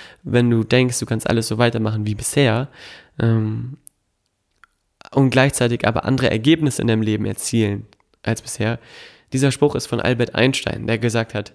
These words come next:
"Die Definition von Wahnsinn ist, alles so zu tun wie bisher, aber gleichzeitig andere Ergebnisse dabei zu erwarten." Denn Fakt ist, du musst etwas anderes machen, damit du andere Ergebnisse bekommst, richtig?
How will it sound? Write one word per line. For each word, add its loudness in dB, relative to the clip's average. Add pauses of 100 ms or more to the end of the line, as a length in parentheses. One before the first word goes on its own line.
"Die -4
Definition 4
von -6
Wahnsinn 2
ist, -6 (300)
alles 2
so 2
zu -4
tun -2
wie 0
bisher, 0
aber -2
gleichzeitig 0
andere 2
Ergebnisse -2
dabei -2
zu -8
erwarten." -4 (960)
Denn 4
Fakt -2
ist, -4
du 2
musst 6
etwas -2
anderes 2
machen, -2
damit 0
du -2
andere 2
Ergebnisse 0
bekommst, -4
richtig? -2